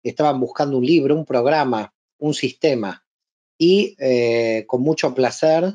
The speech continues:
yo presento dentro de la escuela a nuestra amiga Rosa Gómez Casán, que ella se va a presentar, nos va a explicar quién es.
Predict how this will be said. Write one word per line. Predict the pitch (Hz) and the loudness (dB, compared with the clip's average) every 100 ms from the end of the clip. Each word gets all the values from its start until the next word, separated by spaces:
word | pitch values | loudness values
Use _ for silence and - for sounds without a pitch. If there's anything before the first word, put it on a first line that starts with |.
| - | -8
yo | 127 123 135 135 135 | -4 0 2 0 -2
presento | 120 147 147 143 147 151 - _ | -4 -4 -4 -2 -2 -4 -8 _
dentro | - 135 127 123 | -4 -2 0 0
de | |
la | 117 | -2
escuela | - 156 160 170 175 - _ _ _ | -2 2 2 2 -2 -6 _ _ _
a | 131 139 147 - | -2 0 -2 -4
nuestra | 131 123 - 120 | -6 -6 -4 -2
amiga | 147 143 131 | 0 2 2
Rosa | 139 - 139 | 0 -2 -2
Gómez | 135 135 - | -2 -2 -4
Casán, | - - 156 165 175 190 202 _ _ _ _ - | -8 -2 0 0 0 0 -4 _ _ _ _ -2
que | 143 | 0
ella | 156 156 165 - | 2 2 0 -2
se | - 131 | -6 -2
va | 143 | 0
a | |
presentar, | 139 131 - 117 151 156 160 180 - | 0 -4 -6 -4 0 0 0 -6 -10
nos | 117 | -6
va | 139 143 | -2 0
a | |
explicar | 143 123 - 127 131 131 | -2 -8 -4 -2 0 -2
quién | 127 113 | -2 -2
es. | 156 196 202 - | 0 0 -2 -10